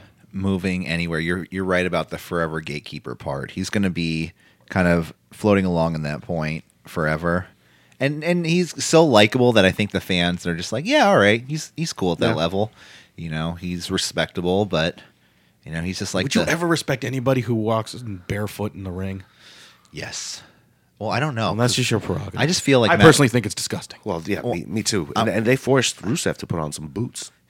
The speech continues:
Speaker 1: Yeah. Yeah.
Speaker 2: 'Cause he kept hurting his ankle.
Speaker 1: Oh, is that wha-, okay.
Speaker 2: Yeah.
Speaker 1: Well, I was gonna say, like, staph infection, man. That's just,
Speaker 2: Yeah.
Speaker 1: that's, like, a big thing in wrestling, isn't it?
Speaker 3: And he's sweaty as hell, hell, like, even before he enters the ring.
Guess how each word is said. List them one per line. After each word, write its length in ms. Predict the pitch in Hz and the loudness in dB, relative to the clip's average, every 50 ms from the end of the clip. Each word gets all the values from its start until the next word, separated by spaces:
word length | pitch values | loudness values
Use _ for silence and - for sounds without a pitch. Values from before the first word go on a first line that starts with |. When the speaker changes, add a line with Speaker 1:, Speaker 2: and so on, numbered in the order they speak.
| _ | _
Speaker 1:
Yeah. 280 | 123 113 82 71 76 80 - _ _ _ - | -8 -8 -8 -8 -10 -14 -18 _ _ _ -6
Yeah. 340 | 135 165 180 143 92 73 - _ _ | -2 0 2 2 2 0 -4 _ _
Speaker 2:
'Cause 100 | - 104 | -8 -8
he 80 | 120 | -6
kept 260 | - - 143 - - - | -2 0 -2 -2 -2 -6
hurting 160 | - 123 113 | -6 -4 -4
his 120 | 104 92 92 | -4 -6 -4
ankle. 280 | 90 107 - - - _ _ - | -6 -6 -8 -10 -18 _ _ -6
Speaker 1:
Oh, 440 | 92 101 107 110 113 113 113 107 | -2 2 4 4 6 6 4 4
is 100 | 95 87 | 2 0
that 160 | - 90 85 82 | -2 -4 -4 -4
wha-, 80 | 82 - | -4 -6
okay. 360 | 95 87 - 76 71 73 73 - | -8 -8 -6 -8 -8 -8 -10 -12
Speaker 2:
Yeah. 200 | 67 62 57 57 - - - _ _ _ | -12 -12 -12 -14 -16 -20 -20 _ _ _
Speaker 1:
Well, 160 | - 110 110 101 | 0 2 4 6
I 120 | 98 107 | 6 4
was 140 | 113 110 - | 4 2 0
gonna 140 | 98 90 87 | -4 -8 -8
say, 220 | - - 87 87 | -6 -4 -4 -4
like, 160 | 82 85 87 | -4 -4 -6
staph 340 | - - - 165 170 180 - | -6 -4 0 0 0 0 0
infection, 420 | 92 78 - 76 71 - - 82 | -4 -8 -8 -8 -8 -8 -8 -6
man. 340 | 90 98 107 117 120 123 123 - _ _ _ _ _ _ _ - | -4 -4 -2 -2 -4 -4 -8 -12 _ _ _ _ _ _ _ -12
That's 200 | 156 156 - - | -12 -10 -10 -8
just, 140 | - 73 90 | -8 -4 -4
Speaker 2:
Yeah. 220 | 120 151 220 190 - - - - | -2 -2 -4 -6 -8 -12 -14 -6
Speaker 1:
that's, 420 | 98 120 131 139 - - - - | -2 0 0 0 -2 -6 -6 -4
like, 180 | 101 87 - - | -4 -4 -4 -6
a 60 | 92 | -4
big 180 | 80 - - - | -4 -4 -4 -4
thing 180 | - 147 143 107 | -4 -4 -4 -2
in 60 | 82 | -2
wrestling, 340 | 80 71 73 - 82 82 87 | -2 -4 -4 -6 -6 -4 -4
isn't 220 | 98 104 147 160 | -2 0 4 4
it? 120 | 170 156 | 4 4
Speaker 3:
And 100 | 151 160 | 4 4
he's 200 | 147 202 214 185 - | 4 4 4 4 4
sweaty 420 | - - - 170 185 185 180 185 175 | 0 2 6 8 10 10 10 8 8
as 120 | 165 139 | 6 6
hell, 320 | 127 147 147 151 160 160 131 | 6 6 8 8 8 6 6
hell, 360 | 90 120 117 113 113 110 107 | 4 2 0 0 0 0 -2
like, 220 | 98 107 110 113 | -2 -4 -4 -2
even 180 | 123 127 127 131 | -2 -2 0 0
before 300 | 123 120 - - 123 123 | 0 0 0 2 2 2
he 140 | 131 120 113 | 2 2 0
enters 240 | 104 - 107 98 92 | -2 -2 -4 -6 -6
the 100 | 101 98 | -6 -8
ring. 300 | 98 98 101 98 98 | -6 -8 -8 -8 -10